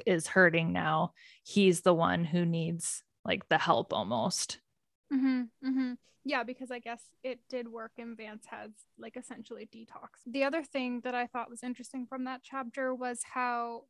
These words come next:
Speaker 2: Finn touches for the first time on how the state that she is in,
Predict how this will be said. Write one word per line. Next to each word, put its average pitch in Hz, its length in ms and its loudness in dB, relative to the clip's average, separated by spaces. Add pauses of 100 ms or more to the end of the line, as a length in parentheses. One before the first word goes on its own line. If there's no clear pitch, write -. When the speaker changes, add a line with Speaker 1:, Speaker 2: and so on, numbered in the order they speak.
(200)
Speaker 2:
Finn 254 460 0
touches 254 840 -4 (1120)
for 269 140 2
the 262 100 0
first 262 520 0
time 269 560 -2
on 240 340 -2
how 247 720 2 (120)
the 262 80 -2
state 269 600 0
that 240 140 -6
she 262 280 -6
is 233 360 -6
in, 233 500 -4